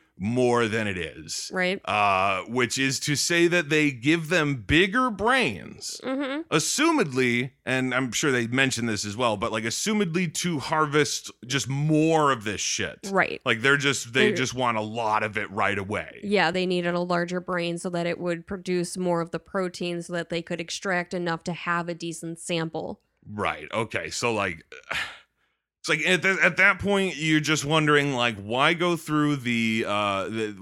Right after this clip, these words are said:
Speaker 1: they say that they violated the, like, Harvard Pact or something
Speaker 2: Mm-hmm.
Speaker 1: in doing this. Like, they're, they're doing something wrong,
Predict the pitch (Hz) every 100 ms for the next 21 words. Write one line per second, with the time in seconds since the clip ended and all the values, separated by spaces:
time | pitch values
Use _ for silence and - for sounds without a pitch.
0 | 107 117 117 139 131 123 107 107 104 113
1 | 123 127 127 117 104 87 - - 117 135
2 | 131 151 151 - 156 156 165 - 160 -
3 | 170 170 185 180 220 214 220 196 202 208
4 | 143 127 127 143 160 175 180 185 165 135
5 | 143 120 120 101 123 117 107 101 120 117
6 | 226 254 214 - 160 147 147 135 104 127
7 | 208 170 82 87 90